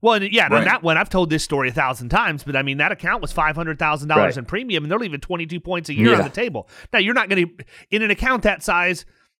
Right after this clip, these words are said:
Speaker 1: you're gonna, you're gonna really have to be dialed in to go three years with absolutely
Speaker 3: Sure.
Speaker 1: nothing at all,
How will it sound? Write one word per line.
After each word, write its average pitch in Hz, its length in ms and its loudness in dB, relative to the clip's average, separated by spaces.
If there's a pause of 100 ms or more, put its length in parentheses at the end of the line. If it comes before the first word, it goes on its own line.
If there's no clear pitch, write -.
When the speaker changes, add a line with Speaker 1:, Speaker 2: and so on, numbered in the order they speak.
(720)
Speaker 1:
you're 262 240 0
gonna, 226 300 4
you're 190 160 -2
gonna 202 140 2
really 175 440 4
have 165 220 2
to 151 80 -6
be 147 140 -2
dialed 139 360 2
in 127 180 -2
to 127 140 -4
go 143 360 -2
three 180 260 -4
years 143 300 0
with 127 140 -2 (140)
absolutely 143 420 -2
Speaker 3:
Sure. 120 140 4
Speaker 1:
nothing 131 480 -2
at 123 80 -2
all, 107 380 0